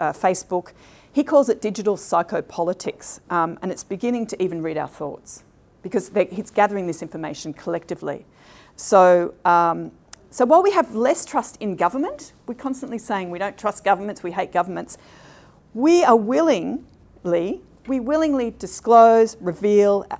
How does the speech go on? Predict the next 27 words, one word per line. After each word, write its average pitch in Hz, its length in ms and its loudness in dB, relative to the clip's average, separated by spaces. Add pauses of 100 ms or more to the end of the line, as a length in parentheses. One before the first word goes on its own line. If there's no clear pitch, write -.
a-, - 200 -4
our 226 140 2
collective 233 600 -4
unconscious 170 500 -10
online. 151 560 -6 (160)
Every 214 200 -2
click - 360 -6 (260)
is - 200 -14
recorded 202 600 -6
and 156 140 -10
stored. 262 540 -2 (560)
We 180 200 -2
leave 185 220 0
our 165 120 2
traces 208 540 -2
everywhere, 247 520 4 (280)
and 233 120 -2
we 240 100 0
feed 254 540 -4
this 208 160 -8
digital 185 380 -6
beast 196 600 -2 (460)
by 190 460 6
shining 226 280 -2
a 190 40 -6
light 185 160 -4
on 170 120 -6